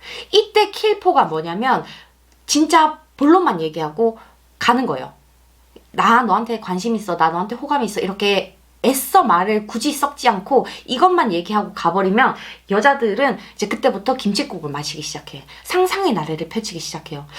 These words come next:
"저 사람 뭐지? 나한테 관심 있나? 나한테 호감 있나? 어떻게 알았지? 나 오늘 화장 괜찮나?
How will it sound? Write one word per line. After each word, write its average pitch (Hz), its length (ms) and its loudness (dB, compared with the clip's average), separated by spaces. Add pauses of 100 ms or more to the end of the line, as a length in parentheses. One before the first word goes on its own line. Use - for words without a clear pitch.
(100)
"저 247 120 0
사람 247 340 2
뭐지? 160 220 -4
나한테 180 220 -2
관심 185 320 -4
있나? 175 180 -2
나한테 175 260 -6
호감 240 320 -4
있나? 180 240 -4 (200)
어떻게 247 300 -2
알았지? 175 380 -6 (120)
나 190 80 2
오늘 226 140 2
화장 311 240 0
괜찮나? 190 480 -6